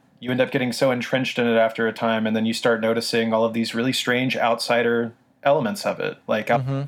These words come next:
Speaker 1: like the X Games things, you know, the stuff that you saw, like, on T V that got you into it or whatever. Like, you start to see that, like, "Oh, no, there's this strange undercurrent where, like, I'm being exposed to Joy Division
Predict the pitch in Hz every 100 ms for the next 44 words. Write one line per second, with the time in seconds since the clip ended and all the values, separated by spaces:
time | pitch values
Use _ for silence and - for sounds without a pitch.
0 | - - 127 123 - 120 117 117 - 113
1 | 107 107 - 107 110 107 - 180 175 160
2 | 151 139 143 131 117 113 117 107 - 110
3 | 110 107 - 113 - 113 107 107 110 104
4 | 98 - - 104 - 110 - - 131 120
5 | 117 - 113 104 - 110 170 160 123 104
6 | 104 139 - - - - - _ _ _
7 | - 151 135 160 139 - 117 101 95 -
8 | 104 101 101 117 117 120 120 - - 127
9 | 120 127 113 120 120 113 110 110 101 98